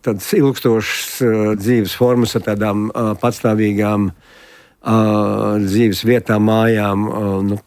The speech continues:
tā, ka mēs atpazītu, mēs tā kaut kā, nu, neieraugām. Ir arī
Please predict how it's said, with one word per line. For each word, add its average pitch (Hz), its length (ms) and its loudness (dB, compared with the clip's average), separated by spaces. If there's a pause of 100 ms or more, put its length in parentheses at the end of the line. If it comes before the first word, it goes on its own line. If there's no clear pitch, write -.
tā, 101 160 0
ka - 100 -8
mēs 98 220 -2
atpazītu, 107 560 0
mēs 98 160 -4
tā 104 100 -2
kaut 104 200 -4
kā, 104 160 -2 (180)
nu, 113 140 2 (120)
neieraugām. 110 640 2
Ir 127 160 -2
arī 117 220 2